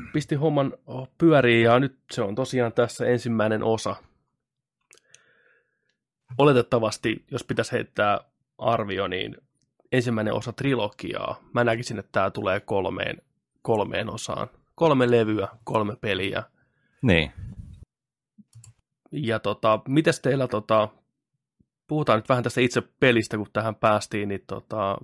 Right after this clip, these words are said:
Speaker 1: paljon teillä on pelitunteja vyön alla? Paljon
Speaker 2: Mä voin aloittaa täältä. Mulla on
Speaker 1: Noin sen
Speaker 2: pähite-,
Speaker 1: reunasta,
Speaker 2: mä
Speaker 1: kuule, Vaittinen
Speaker 2: Mulla,
Speaker 1: Reddit
Speaker 2: mulla on tunti-
Speaker 1: podcastista. Kerro.
Speaker 2: Hei.
Speaker 1: Hei.
Speaker 2: Kiva olla täällä.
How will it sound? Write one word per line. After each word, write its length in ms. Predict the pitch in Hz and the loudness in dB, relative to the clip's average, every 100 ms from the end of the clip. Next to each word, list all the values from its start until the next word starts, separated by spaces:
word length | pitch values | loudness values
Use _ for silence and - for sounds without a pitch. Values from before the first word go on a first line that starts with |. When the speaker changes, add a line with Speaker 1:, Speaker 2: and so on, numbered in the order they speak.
| _ - | _ 0
Speaker 1:
paljon 180 | 151 | 2
teillä 160 | 127 113 | 4 2
on 60 | 107 | 2
pelitunteja 640 | 120 107 92 73 92 85 - | 0 0 -4 -8 -6 -8 -6
vyön 220 | 113 92 73 | -4 -2 -2
alla? 300 | 50 50 - _ _ _ _ _ - - _ _ _ _ _ _ | -6 -8 -14 _ _ _ _ _ -20 -20 _ _ _ _ _ _
Paljon 140 | 117 110 | -6 2
Speaker 2:
Mä 100 | 101 | 6
voin 120 | 104 | 8
aloittaa 400 | 95 92 - 87 | 8 6 4 0
täältä. 380 | - 92 85 82 | 0 0 2 0
Mulla 220 | 101 95 | 2 4
on 40 | 92 | 4
Speaker 1:
Noin 80 | 143 | 6
sen 140 | 98 | 6
Speaker 2:
pähite-, 60 | 135 131 | 6 4
Speaker 1:
reunasta, 280 | 120 - 110 | 4 0 -2
Speaker 2:
mä 100 | 92 | -2
Speaker 1:
kuule, 300 | 110 117 135 | -2 -4 0
Vaittinen 520 | 135 123 120 110 123 175 101 - _ _ _ _ - | 0 0 -2 -4 -6 -8 -8 -8 _ _ _ _ -2
Speaker 2:
Mulla, 200 | 117 110 | 4 6
Speaker 1:
Reddit 140 | 135 120 | 6 6
Speaker 2:
mulla 60 | 110 | 6
on 60 | |
tunti- 140 | 123 123 | 8 8
Speaker 1:
podcastista. 400 | 117 - - - _ - - | 6 2 -2 -6 _ -6 0
Kerro. 180 | 117 - _ - - - 71 - _ - - - | 0 -2 _ -16 -12 -10 -10 -10 _ -20 -6 4
Speaker 2:
Hei. 300 | 92 104 110 - 92 | 8 10 8 4 0
Speaker 1:
Hei. 220 | 120 87 - - | -2 -2 -10 -2
Speaker 2:
Kiva 220 | 98 92 | 4 4
olla 160 | 98 98 | 4 2
täällä. 220 | - 95 | 4 4